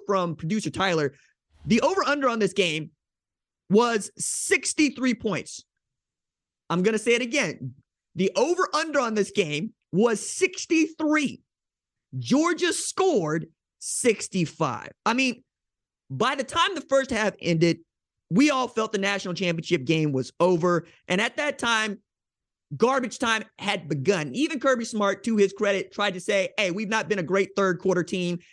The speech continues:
and they have been a very good third quarter team," to which none of us were actually in a position to take him seriously. But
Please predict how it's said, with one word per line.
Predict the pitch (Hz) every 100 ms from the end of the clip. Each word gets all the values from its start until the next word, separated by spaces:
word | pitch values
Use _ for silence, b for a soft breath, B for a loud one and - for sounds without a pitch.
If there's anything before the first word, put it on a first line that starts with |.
| b
and | 165 190
they |
have | 196 190
been | 196
a |
very | 165 196 196
good | 180 294 -
third | 185 165
quarter | 185 165
team," | 156 175 151 139 b b -
to | 262
which | 262 254
none | 214 240 311 370
of | 349 226
us | 170 - - - _ _
were | 214 185
actually | 233 - 247 226 220
in | 208
a | 202 180 156
position | 190 160 226 196
to | 180 170
take | - 196 -
him | 170
seriously. | 147 - - 180 156 - 127 92 B B -
But | 226 208